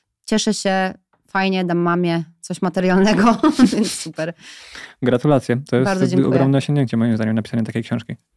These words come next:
Speaker 2: I pewnie się jarasz na maksa.
Speaker 1: Jaram się, bo mogłam trochę okiełznać ten chaos, ale nie ukrywam, y, podziwiam wszystkich pisarzy. Dla mnie to był pot, krew i łzy. Jeszcze jak masz jakieś inne zadania i, i chcesz dowodzić na innych obszarach, to, to tak, y,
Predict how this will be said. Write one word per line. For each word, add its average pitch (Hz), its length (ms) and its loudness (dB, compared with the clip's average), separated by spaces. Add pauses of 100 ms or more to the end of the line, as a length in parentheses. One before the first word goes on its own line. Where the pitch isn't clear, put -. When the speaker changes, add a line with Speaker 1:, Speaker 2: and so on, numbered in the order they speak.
Speaker 2:
I 120 40 -14
pewnie 123 220 -4
się 127 120 -8
jarasz 117 260 -2
na 117 60 -4
maksa. 113 260 -4
Speaker 1:
Jaram 330 380 4
się, 320 140 0
bo 277 80 4
mogłam 285 280 2
trochę 269 200 0
okiełznać 262 420 2
ten 240 140 4
chaos, 262 380 2
ale 233 180 2
nie 233 100 4
ukrywam, 233 520 2
y, - 40 -4 (340)
podziwiam 214 460 2 (100)
wszystkich - 340 -10
pisarzy. 175 360 -4
Dla 208 140 0
mnie 220 120 2
to 214 120 -4
był 196 120 -2
pot, 190 200 -6
krew 180 260 -8
i 180 60 -6
łzy. 156 260 -10 (120)
Jeszcze 208 240 -4
jak 208 120 0
masz 233 180 2
jakieś 214 220 -4
inne 247 280 4
zadania 214 600 0
i, 196 400 -4
i 202 60 -6
chcesz 226 320 -2
dowodzić 220 480 0
na 214 120 2
innych 226 320 2
obszarach, 220 480 -2
to, 202 380 0 (480)
to 202 100 -2
tak, 226 300 -2
y, 202 320 0